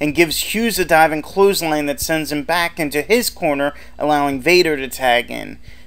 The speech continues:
Jim Ross tries to convince me that the Night Stalker didn't notice the tag and thus falls prey to a clothesline and horrible-looking Vader bomb, but you'd have to be blind to miss that tag.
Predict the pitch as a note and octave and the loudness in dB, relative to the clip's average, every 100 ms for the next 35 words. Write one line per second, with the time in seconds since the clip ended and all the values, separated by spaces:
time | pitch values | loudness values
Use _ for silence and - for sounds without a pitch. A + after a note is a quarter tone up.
0 | - F#3 G3+ G3 F#3+ F#3+ - E3+ D#3+ D#3 | -6 0 4 8 8 8 2 2 2 0
1 | E3+ D3+ D#3+ D3+ E3+ D3+ C#3 C3+ C#3 G#3 | -8 -2 -2 -2 -2 0 0 0 0 0
2 | A3 - G#3 G3+ F3+ E3+ D#3+ D3 D#3 G#3 | 0 4 4 4 2 2 0 2 6 6
3 | G3+ - F#3 - D#3 D3+ C#3+ - - - | 4 0 -6 4 8 8 8 -2 -16 -10
4 | C3+ F3 A3 - F#3 E3 - - E3 E3 | 0 2 2 0 2 2 -2 0 2 4
5 | E3+ D#3+ D#3 C#3 - E3+ F3 - D#3 D3+ | 2 0 0 0 0 0 2 0 0 0
6 | D3+ - - - C#3 G3+ C4 A#3+ E3 D3+ | 0 -6 -14 -10 -4 6 8 8 4 2
7 | D#3 D3+ C3+ C#3+ C#3+ C#3 C3 C3+ C#3 - | 2 0 0 2 2 2 0 -2 -2 -4
8 | - - G3+ B3+ D4+ A#3 A#3 - G3+ G3+ | -12 -4 0 4 6 6 6 4 -4 -2
9 | G3 G#3 B3 A#3+ A#3+ A3 F#3 E3+ D#3+ - | -2 4 6 8 8 6 2 2 0 4
10 | F3 F#3 - G3+ A3+ G#3+ D3 B2 | 4 4 2 2 4 4 2 0